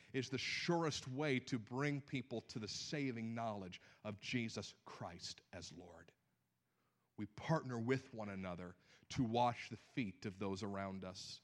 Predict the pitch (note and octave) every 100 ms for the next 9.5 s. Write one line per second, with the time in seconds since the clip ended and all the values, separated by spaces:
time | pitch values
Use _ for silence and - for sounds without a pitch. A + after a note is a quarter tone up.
0 | _ _ _ _ _ _ _ _ _ _
1 | _ - F3 E3+ F#3 E3 D3+ D3 - D3
2 | C3+ - D#3 - C3 B2 B2 C3 C3 A#2+
3 | B2 A#2 - - A#2+ A2+ A2 B2 - F#2
4 | - F#2+ - - - _ _ _ _ _
5 | _ _ _ _ _ _ _ _ _ -
6 | B2 - B2 A#2 A2+ - A#2 A2 - B2
7 | A#2 - C3 A2 G#2+ F#2+ A#2 A2 G#2+ G#2
8 | - G#2+ - G#2 E3+ - G#2 - - F2+
9 | F2 - E2+ - -